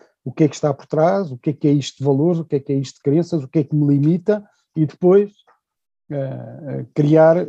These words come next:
ou, ou potenciar aquilo que é, eh, o potenciador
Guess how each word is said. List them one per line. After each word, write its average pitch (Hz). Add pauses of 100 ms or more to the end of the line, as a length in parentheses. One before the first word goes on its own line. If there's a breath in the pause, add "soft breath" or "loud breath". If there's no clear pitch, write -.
ou, 151
ou 139
potenciar 156
aquilo 139
que 123 (380)
é, 127
eh, 120
o 117
potenciador 147